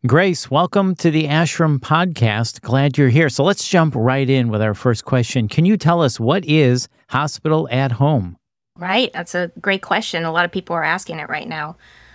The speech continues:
Speaker 2: Right now, the agreed definition, and I say agreed definition it's 'cause this was aligned on with thirty-seven different countries that are also building this type of model.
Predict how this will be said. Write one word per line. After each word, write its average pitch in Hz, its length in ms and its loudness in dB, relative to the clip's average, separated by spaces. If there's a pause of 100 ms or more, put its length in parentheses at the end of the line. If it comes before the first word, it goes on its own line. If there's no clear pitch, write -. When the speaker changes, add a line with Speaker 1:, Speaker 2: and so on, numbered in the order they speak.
(140)
Speaker 2:
Right 202 300 -2
now, 196 200 0
the 160 380 -2
agreed 190 540 -2
definition, 196 680 -2
and 165 120 -6
I - 20 -4
say 175 180 -4
agreed 190 320 -6
definition 170 560 -6
it's 165 220 -10 (220)
'cause 170 160 -2
this 170 240 -6
was 160 320 -4 (160)
aligned 170 580 -2
on 175 300 0
with 160 180 -4 (160)
thirty-seven 196 840 -2
different 170 560 -6
countries 254 580 -4
that 170 160 -2
are 160 220 -2
also 165 280 -4
building 180 520 -2
this - 260 -8
type 170 300 -6
of 156 100 -10
model. 185 400 0